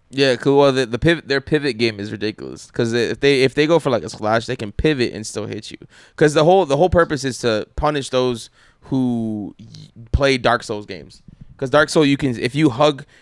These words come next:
if, like, s-, if you take off tracking, so you say you're locked on, right? If you take off the lock on and you run towards the side, you can hug the side of the body of, like, the boss or whatever,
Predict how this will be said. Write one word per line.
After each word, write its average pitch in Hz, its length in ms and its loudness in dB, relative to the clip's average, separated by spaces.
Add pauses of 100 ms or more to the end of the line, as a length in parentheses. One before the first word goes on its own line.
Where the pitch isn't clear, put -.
(100)
if, 131 120 -4
like, 127 180 -4
s-, - 180 -10
if 127 120 -6
you 147 120 -12
take 156 200 -2
off 127 160 -2
tracking, 147 520 -2 (180)
so - 140 -6
you 123 80 -2
say 139 180 -2
you're 123 160 0
locked 113 320 -4
on, 120 160 -4
right? 120 200 -4
If - 340 -20
you 123 80 -10
take 165 200 0
off 147 200 2
the 107 80 -8
lock 120 260 0
on 131 140 -2
and 110 100 -8
you 107 100 -10
run 117 300 -6
towards 117 300 -6
the 104 100 -14
side, 107 420 -2
you 113 100 -8
can 113 120 -6
hug 131 380 -2
the 113 80 -8
side 117 240 -2
of 104 80 -12
the 101 60 -8
body 107 280 -4
of, 107 120 -10
like, 104 160 -12
the 107 80 -16
boss 98 300 -8
or 123 60 -8
whatever, 139 420 -2